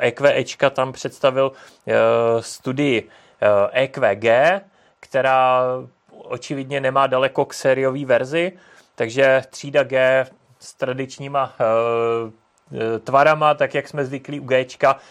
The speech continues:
ale s elektrickým, eh, motorem, respektive se čtyřma elektrickýma motorama, eh, u každého kola jeden motor, takže tam má prakticky neomezený vektorování, eh, kroutícího momentu.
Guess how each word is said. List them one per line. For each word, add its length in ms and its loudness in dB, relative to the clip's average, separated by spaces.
ale 220 4
s 120 -12
elektrickým, 720 -6
eh, 140 0
motorem, 440 0
respektive 520 -4
se 140 -6
čtyřma 400 -2
elektrickýma 640 -4
motorama, 540 0
eh, 240 4
u 120 -8
každého 360 -2
kola 220 0
jeden 240 -2
motor, 320 -6
takže 260 -6
tam 160 -2
má 240 2
prakticky 500 -8
neomezený 520 -6
vektorování, 760 0
eh, 180 4
kroutícího 580 -4
momentu. 560 -2